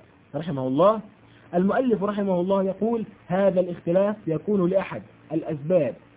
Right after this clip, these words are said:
لكن هذه ليست عامة، ليست شاملة، لأن أسباب اختلاف العلماء ذكره رحمه الله في كتاب رفع الملام عن الأئمة الأعلام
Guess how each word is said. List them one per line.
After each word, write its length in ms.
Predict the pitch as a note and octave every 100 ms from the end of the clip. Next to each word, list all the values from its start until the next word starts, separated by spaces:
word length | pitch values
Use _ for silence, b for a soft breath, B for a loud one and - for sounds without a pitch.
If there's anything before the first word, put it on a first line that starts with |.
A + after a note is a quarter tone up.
| B B
لكن 400 | E3 F3+ D3+ A2+
هذه 340 | C#3+ E3+ G3+ F3+
ليست 360 | F3 E3 C#3+
عامة، 400 | - E3 C#3+ A#2 G#2+
ليست 360 | E3+ F#3 F3 D3
شاملة، 460 | - D3+ D#3 B2 G#2 - - D3
لأن 300 | F3 G3 F3
أسباب 520 | D3+ C3 F3+ E3+ B2 - B
اختلاف 440 | - D3+ F3+ F3 D3
العلماء 580 | C#3 C#3 C#3+ C#3 - B2
ذكره 460 | C#3+ D3 F3+ D3+ C3+
رحمه 360 | E3+ D#3 C3+
الله 320 | C3+ E3 F#3+ F#3+ B -
في 100 | D#3+
كتاب 540 | D#3+ C#3 F3+ F#3+ F#3+ D3+
رفع 280 | F3+ G3 D#3+
الملام 600 | C#3+ D3 D#3 E3+ E3+ D#3 -
عن 100 | D#3+
الأئمة 480 | D3+ C#3 D3+ F3 C#3+ D3+
الأعلام 540 | D#3+ C#3 C#3 C#3